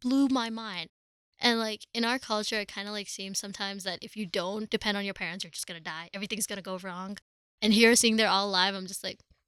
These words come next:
maybe that works. Maybe it works to, like, be independent and just, like, stand up for yourself and figure out who you are on your own.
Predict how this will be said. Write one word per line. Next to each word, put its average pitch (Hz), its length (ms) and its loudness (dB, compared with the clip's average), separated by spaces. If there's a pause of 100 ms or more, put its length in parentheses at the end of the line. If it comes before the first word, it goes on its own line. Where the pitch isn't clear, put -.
(460)
maybe 233 340 -6
that 466 260 2
works. - 280 -4
Maybe 240 680 2
it 285 140 6
works 269 260 4
to, 233 60 -10
like, 240 160 -4
be 247 180 -6
independent 247 600 0
and 196 160 -8
just, 190 180 -8
like, 196 160 -6
stand 196 300 -2
up 214 100 -6
for 226 120 -6
yourself 226 520 -2
and 202 240 -6 (420)
figure 214 300 4
out 214 160 4
who 214 100 -2
you 220 180 -2
are 185 300 -2
on 180 220 -12
your 175 220 -10
own. - 320 -18